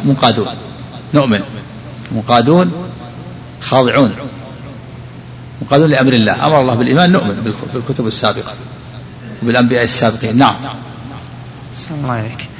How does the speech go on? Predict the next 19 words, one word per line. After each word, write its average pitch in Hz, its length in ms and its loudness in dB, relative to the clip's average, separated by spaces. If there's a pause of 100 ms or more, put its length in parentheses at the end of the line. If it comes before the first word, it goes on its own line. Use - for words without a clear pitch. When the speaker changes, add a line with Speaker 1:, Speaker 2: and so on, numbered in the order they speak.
(640)
Speaker 2:
فأمرنا 196 640 8
أن 185 120 4
نقول: 190 340 6
"آمنا 185 580 6
بهذا 175 500 6
كله 180 580 4
ونحن 180 380 4
له 175 240 6
مسلمون". 170 640 2 (560)
فمن 190 240 6
بلغته 196 540 8
رسالة 190 680 6
محمد 185 480 4
صلى 180 260 4
الله 175 380 6
عليه 180 420 6
وسلم 160 600 4
Speaker 1:
اللهم 95 200 -4
صل. - 60 -8